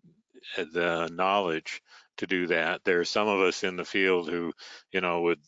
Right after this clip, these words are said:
are comfortable staying at the bench and saying, letting our work speak for itself. But, um, I don't know.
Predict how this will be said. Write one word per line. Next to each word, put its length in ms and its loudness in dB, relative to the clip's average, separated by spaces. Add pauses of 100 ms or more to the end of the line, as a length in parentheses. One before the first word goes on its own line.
(800)
are 100 0
comfortable 520 -2
staying 340 -2
at 100 -8
the 80 -10
bench 380 0
and 200 -8
saying, 360 0
letting 240 0
our 160 2
work 300 0
speak 240 -2
for 160 -6
itself. 580 0
But, 240 0 (500)
um, 920 -4 (640)
I 180 -2
don't 120 -4
know. 200 -8